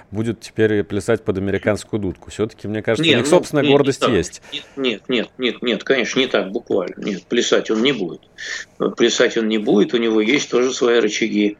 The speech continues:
Speaker 2: э, давления на Америку, хотя их не так много, как у Америки давление на Китай. Но, тем не менее, э, вот так, чтобы рвать, метать и вдрызг всё порушить, Китай этого делать не будет по отношению к Америке. Всё-таки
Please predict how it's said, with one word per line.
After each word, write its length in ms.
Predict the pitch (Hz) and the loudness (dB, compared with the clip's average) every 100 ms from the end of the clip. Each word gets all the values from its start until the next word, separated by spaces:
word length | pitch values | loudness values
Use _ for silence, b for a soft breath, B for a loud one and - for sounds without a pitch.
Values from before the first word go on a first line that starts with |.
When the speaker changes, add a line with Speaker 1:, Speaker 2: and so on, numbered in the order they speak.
| - - _ | -12 -14 _
Speaker 2:
э, 180 | - 113 | -4 0
давления 540 | 101 107 110 104 101 98 | 4 4 4 2 2 0
на 120 | 104 | 0
Америку, 400 | 104 147 151 - | 2 2 0 -4
хотя 300 | - 101 107 | -4 -2 2
их 140 | 104 - | 2 0
не 100 | 107 | -2
так 280 | 107 107 - | 0 0 -2
много, 300 | 123 113 107 | -4 -6 -2
как 240 | 104 - | -2 2
у 80 | 107 | 0
Америки 440 | 107 107 101 - | 2 0 0 -2
давление 480 | 101 101 104 101 98 | 0 2 4 2 2
на 120 | 98 | -2
Китай. 460 | 92 107 98 92 - B B B _ | 0 0 2 0 -2 B B B _
Но, 400 | - 117 139 151 | 0 4 4 4
тем 260 | 156 - 165 | 2 2 2
не 120 | 170 | 2
менее, 580 | 170 175 175 160 147 143 | 2 2 2 2 0 0
э, 60 | - | -2
вот 1200 | 131 123 123 127 127 123 - - 65 120 117 - _ _ | -4 -4 -4 -4 -2 -2 0 0 0 2 2 2 _ _
так, 180 | - 127 | 0 0
чтобы 320 | - 120 113 107 | 2 0 2 4
рвать, 460 | 123 151 170 - | 4 4 2 0
метать 560 | 117 110 - 151 143 - | -4 -2 0 0 0 -6
и 300 | - 104 101 | -6 -4 -4
вдрызг 580 | 104 110 135 131 - - | -4 0 2 2 -2 -12
всё 360 | - 110 104 | -6 -2 -2
порушить, 720 | 95 107 151 180 - 104 - - B B _ | 0 0 0 0 -2 -6 -8 -16 B B _
Китай 300 | - 123 131 | -4 2 2
этого 200 | 107 104 | 2 -2
делать 300 | 98 101 95 | -2 0 -2
не 120 | - 101 | -2 -4
будет 440 | 90 - - - - | -4 -8 -12 -20 -6
по 100 | 95 | -4
отношению 540 | - 101 - 90 90 | -2 -2 0 -2 -2
к 80 | - | -2
Америке. 260 | 92 - - | -2 -4 -10
Всё-таки 580 | - 240 196 - 117 | 0 2 2 2 0